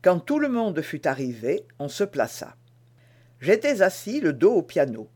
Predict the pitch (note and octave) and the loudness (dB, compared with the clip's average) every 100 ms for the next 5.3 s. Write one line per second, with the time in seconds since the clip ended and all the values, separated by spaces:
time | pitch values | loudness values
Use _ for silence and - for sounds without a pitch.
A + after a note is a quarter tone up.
0 | _ _ _ - D#3+ F#3 F3+ - C3 C#3+ | _ _ _ 0 2 4 0 -2 0 2
1 | G3+ C#4 - - C#3+ C3 G3 A3+ G3+ - | 2 -4 -12 -6 -4 2 2 2 -4 2
2 | G3+ - D#3+ D#3 C#3 B2 B2 A#2+ C#3+ C#4 | 2 2 -8 -6 -4 -2 -2 -2 -2 -4
3 | - _ _ _ - C3+ E3 - G3+ G#3 | -10 _ _ _ -2 6 6 6 -2 -4
4 | - G3+ D#3 C#3+ B2+ F#3 A3 F#3 E3 D3 | 0 0 0 -4 2 4 6 6 4 4
5 | F3 B3 | 2 0